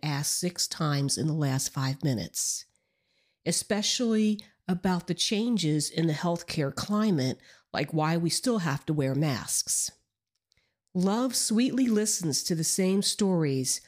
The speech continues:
over and over again. Love is entering my loved one's reality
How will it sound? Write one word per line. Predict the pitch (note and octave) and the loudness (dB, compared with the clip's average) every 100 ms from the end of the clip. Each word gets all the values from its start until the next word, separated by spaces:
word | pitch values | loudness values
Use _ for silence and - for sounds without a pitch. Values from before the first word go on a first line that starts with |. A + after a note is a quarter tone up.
| _ _ _ - | _ _ _ -2
over | F3+ F#3 G3 G#3+ G#3 - | 2 2 2 2 0 2
and | F3+ - | 0 2
over | F3+ E3+ E3 D#3 | 2 2 2 -2
again. | - D3+ E3 D#3 A#2 A#2 - _ _ _ _ _ _ _ _ _ - | -2 -2 0 0 -2 -6 -14 _ _ _ _ _ _ _ _ _ -2
Love | F3 G3 G#3+ A#3+ A3 | 0 2 0 -2 -2
is | D#3 D#3+ - | 0 0 0
entering | F3 F#3+ - G#3+ G#3 G3 | 0 0 0 2 4 4
my | D#3 C#3+ | 2 2
loved | D3+ D#3+ F#3 F#3 | 2 0 0 0
one's | F#3 F#3 F#3 E3+ | 0 2 2 2
reality | D#3 E3+ A3 G3+ D3+ B2+ | 2 2 0 2 2 0